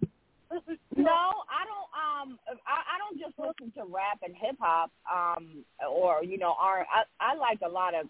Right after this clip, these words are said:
Speaker 2: old classical, not classical, but I mean, and I like classical music too, like Bach, Beethoven.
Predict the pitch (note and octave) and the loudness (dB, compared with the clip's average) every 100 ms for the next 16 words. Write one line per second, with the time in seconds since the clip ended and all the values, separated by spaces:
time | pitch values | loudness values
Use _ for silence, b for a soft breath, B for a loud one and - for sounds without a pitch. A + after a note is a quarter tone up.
0 | - F3 F#3 E3+ - F#3 F#3+ - F3 D3+ | -2 0 0 -4 -4 0 0 0 -6 -4
1 | C#3+ C#3 _ _ _ _ A#3+ C4+ - G#3 | -2 -4 _ _ _ _ 0 0 2 4
2 | F3+ F#3 F#3+ F#3 E3 E3+ E3+ E3+ F3 E3 | 4 0 0 2 2 2 2 0 -4 -2
3 | G#3 B3 G#4 D#4 B3+ B3+ B3+ - A3+ G3+ | 2 4 6 4 4 2 -2 -2 -8 -8
4 | G3+ F#3+ F#3 C#4+ A#3+ G3 F3 D#3+ E3 G3+ | -8 -10 -10 -8 2 2 2 4 6 6
5 | - D#3+ E3 G#3 A#3 G#3 G3+ G#3+ G#3+ | 2 0 0 0 0 0 0 -6 -8